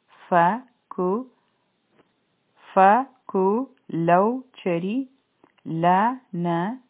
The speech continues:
فضل الله، فضل د الله، علیکم، او علیکم د دوو حروف نه جوړ دی، علا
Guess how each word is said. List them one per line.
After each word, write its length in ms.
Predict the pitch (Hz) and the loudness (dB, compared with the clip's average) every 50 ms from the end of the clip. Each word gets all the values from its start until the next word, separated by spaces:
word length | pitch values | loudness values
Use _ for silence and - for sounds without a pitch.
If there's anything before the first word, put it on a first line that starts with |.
| _ _ _ _ _ _ | _ _ _ _ _ _
فضل 420 | - 190 202 214 202 185 185 180 175 175 | 0 2 2 2 0 -2 -4 -4 -4 -4
الله، 580 | 170 170 170 165 165 165 160 156 156 165 165 185 202 226 247 262 - _ _ _ _ _ _ | -4 -6 -4 -4 -2 0 0 0 -2 -4 -6 -6 -6 -6 -8 -10 -14 _ _ _ _ _ _
فضل 320 | - 190 190 190 214 226 220 208 | -2 -2 0 0 -2 -2 -2 -2
د 40 | 180 | -2
الله، 440 | 160 156 156 160 156 156 165 180 214 233 226 _ _ _ _ _ - | -2 -2 -2 -2 -4 -6 -4 -4 -4 -6 -8 _ _ _ _ _ -2
علیکم، 720 | 147 160 165 170 170 165 160 156 151 151 - - 175 202 233 254 262 - _ _ _ _ _ _ _ _ _ _ _ _ - - | 0 0 0 0 0 -2 -4 -6 -8 -10 -8 -6 -4 -4 -4 -4 -6 -12 _ _ _ _ _ _ _ _ _ _ _ _ -4 0
او 80 | 170 170 165 165 | 2 4 4 4
علیکم 420 | 175 175 180 185 208 208 - 233 220 214 202 | 4 2 0 -2 -4 -4 -4 -4 -4 -4 -2
د 60 | 165 165 160 160 | -4 -4 -6 -2
دوو 260 | 165 185 196 202 208 | 0 0 0 0 -2
حروف 460 | 196 190 202 196 202 208 220 208 - 220 | -4 -4 -4 -2 -2 -2 -4 -4 -4 -4
نه 120 | 208 208 | -4 -4
جوړ 240 | 202 208 208 214 214 220 214 | -4 -4 -2 -2 -2 -2 -2
دی، 140 | 233 262 285 302 - _ _ _ _ _ - | -2 -4 -4 -6 -8 _ _ _ _ _ -8
علا 520 | - 127 147 165 175 175 175 175 180 185 | -2 2 2 2 2 2 0 0 0 0